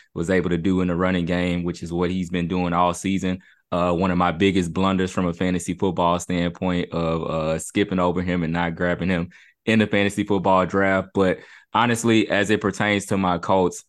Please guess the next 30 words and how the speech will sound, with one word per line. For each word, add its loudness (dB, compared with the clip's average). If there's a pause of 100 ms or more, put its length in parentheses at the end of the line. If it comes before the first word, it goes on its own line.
(280)
I 2
just 2
really 2
am -2
kinda -2
maybe 0
finding -2
myself -2
in -4
that -4
place -2 (300)
where 0
I 0
think -2
long-term 0
trajectory, -2
like -4
us -2
being -2
mediocre 0
in -2
this -2
season, -2
I'm 0
just -4
not -2
that 0
type -2
of -4
guy 0